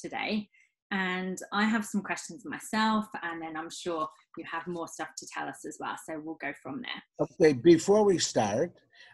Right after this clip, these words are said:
Speaker 2: I wanna tell you that I'm an executive producer, so I wear that hat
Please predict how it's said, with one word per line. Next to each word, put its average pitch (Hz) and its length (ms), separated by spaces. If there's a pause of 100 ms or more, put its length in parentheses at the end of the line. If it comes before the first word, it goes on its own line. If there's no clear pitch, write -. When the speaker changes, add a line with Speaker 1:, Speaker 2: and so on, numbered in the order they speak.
Speaker 2:
I 147 140
wanna 160 240
tell 151 260
you 147 180
that 135 220
I'm 147 220
an 139 120
executive 143 680 (200)
producer, 165 800
so 127 440
I 131 160
wear 131 240
that 143 280
hat 139 300